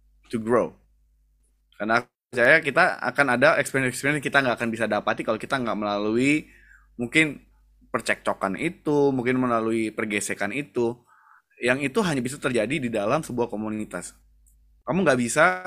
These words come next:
mengalami mungkin apa yang ingin Tuhan ajarkan itu kalau kamu hanya duduk diam di dalam kamarmu. Kamu baca Alkitab tiap hari, kamu apa semua kan. But if you don't put it into practice, you don't get to, let's say, God tells us to, uh, tells us to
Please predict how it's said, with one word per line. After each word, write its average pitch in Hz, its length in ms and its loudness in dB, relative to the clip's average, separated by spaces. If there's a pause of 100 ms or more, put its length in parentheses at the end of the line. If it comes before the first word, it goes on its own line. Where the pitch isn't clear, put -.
(120)
mengalami 123 840 2
mungkin 120 380 -2
apa 127 300 2
yang 131 160 0
ingin 131 120 0
Tuhan 120 200 2
ajarkan 113 480 0
itu 113 80 -8
kalau 113 240 0
kamu 113 260 0
hanya 117 180 -2
duduk 113 360 -2
diam 113 240 2
di 123 80 0
dalam 107 260 0
kamarmu. 107 600 -2 (1500)
Kamu 131 240 0
baca 110 320 0
Alkitab 110 240 -6
tiap 104 160 -2
hari, 135 480 0
kamu 117 320 -4 (540)
apa 117 160 -6
semua 117 180 -6
kan. 131 220 -2
But 127 160 2
if 117 160 -2
you 120 80 0
don't 180 160 0
put 180 160 0
it - 80 -6
into 113 160 -6
practice, 143 480 -2
you 127 80 -2
don't 139 160 2
get 143 240 6
to, 127 80 2
let's 123 160 2
say, - 160 0 (800)
God 131 320 4
tells 131 320 0
us 139 240 2
to, 117 320 2
uh, 110 240 4
tells 127 240 2
us 131 160 0
to 117 240 2